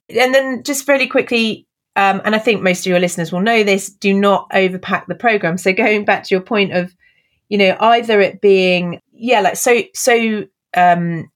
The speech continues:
scripted that you feel, um, you do not want your employees to feel held captive.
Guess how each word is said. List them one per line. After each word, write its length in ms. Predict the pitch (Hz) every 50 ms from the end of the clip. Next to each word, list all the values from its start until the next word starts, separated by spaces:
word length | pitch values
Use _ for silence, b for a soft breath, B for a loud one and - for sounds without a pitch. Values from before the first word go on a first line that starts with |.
| - _ _ -
scripted 720 | - - - 247 240 233 - - - 175 165 160 156 160
that 220 | - 165 160 160
you 320 | 180 175 175 175 175 170 170
feel, 640 | 170 - 190 180 175 175 170 170 165 160 143 - -
um, 640 | 165 160 160 156 156 156 156 151 156 156 160 - _ -
you 100 | 185 190
do 160 | 185 226 240
not 200 | 233 233 - -
want 200 | 202 196 190 -
your 120 | - 180 180
employees 440 | 170 175 175 190 180 175 165 165 -
to 100 | - 156
feel 480 | - - 175 170 165 165 165 170 175 _
held 320 | - - 196 175 175 175 -
captive. 600 | - 202 220 - - - - - 254 330 370